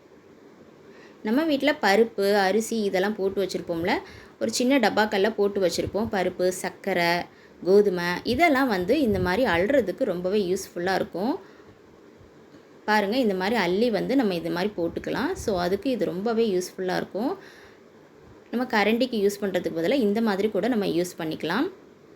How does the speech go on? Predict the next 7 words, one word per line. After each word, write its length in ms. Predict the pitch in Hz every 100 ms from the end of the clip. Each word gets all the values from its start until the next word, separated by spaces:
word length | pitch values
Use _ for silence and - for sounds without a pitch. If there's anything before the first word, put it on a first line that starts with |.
| - - -
So, 100 | - 240
வேஸ்டான 480 | 196 254 - 233 262 214
வாட்டர் 260 | 185 208 196
பாட்டிலை 220 | 180 247 -
தூக்கி 240 | 247 269 254
போடாம 340 | 185 170 196 302
இந்த 160 | 185